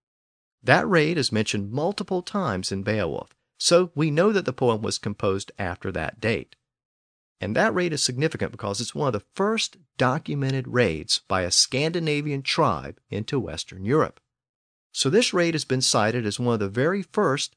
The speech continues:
Viking excursions. This raid is documented in several other historical sources from around the same time,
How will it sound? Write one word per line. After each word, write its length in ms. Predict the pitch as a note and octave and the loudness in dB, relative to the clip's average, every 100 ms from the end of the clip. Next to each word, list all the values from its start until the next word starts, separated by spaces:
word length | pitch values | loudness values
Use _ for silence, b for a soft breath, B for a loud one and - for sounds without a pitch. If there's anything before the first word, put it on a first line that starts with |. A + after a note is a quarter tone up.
| - | -6
Viking 440 | A2+ F#2+ - G#2 | 0 0 -2 -6
excursions. 800 | A#2 - - D#3 C#3 - - - - _ _ _ _ _ _ _ _ - | -6 -8 -2 -2 -2 -8 -12 -12 -12 _ _ _ _ _ _ _ _ -2
This 200 | F3+ - | 0 4
raid 200 | F3+ E3+ | 2 2
is 120 | C3 | 2
documented 560 | B2 B2+ B2+ A#2 A2 | 2 2 0 0 0
in 100 | G#2 | -2
several 460 | E2 - A2+ C#3 E3 | -2 0 0 2 0
other 260 | - G#2+ A#2+ | 2 2 0
historical 460 | A#2 - G#2 - | -2 0 0 0
sources 480 | - - F#2 - - | -4 -2 -2 -4 -8
from 160 | - A2 | -6 -4
around 240 | G2 F#2+ | -2 -2
the 60 | G#2 | -2
same 280 | - A2 B2 | -2 -2 -2
time, 400 | F#2+ E2 D2+ | -4 -4 -6